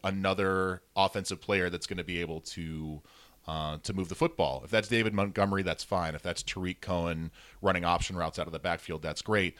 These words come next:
The biggest bugaboo is the tight end position, and that they've gotten absolutely nothing from it despite spending the,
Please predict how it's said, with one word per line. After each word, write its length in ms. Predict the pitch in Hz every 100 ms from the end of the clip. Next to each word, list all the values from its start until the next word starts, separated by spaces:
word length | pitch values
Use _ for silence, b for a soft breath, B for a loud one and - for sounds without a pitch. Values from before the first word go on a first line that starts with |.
| b -
The 80 | 107
biggest 400 | 143 151 120 95
bugaboo 460 | 98 92 90 90
is 260 | 73 85 -
the 60 |
tight 260 | - - 76
end 180 | 78 87
position, 480 | 101 113 - 123 123 -
and 240 | 87 87
that 140 | 85 82
they've 160 | 90
gotten 280 | 82 78 80 -
absolutely 440 | 80 - - 85
nothing 340 | 80 80 92 85
from 180 | 95
it 80 | 95
despite 440 | - - 80 80 - b b b b b
spending 480 | - 110 104 95 92
the, 320 | 87 87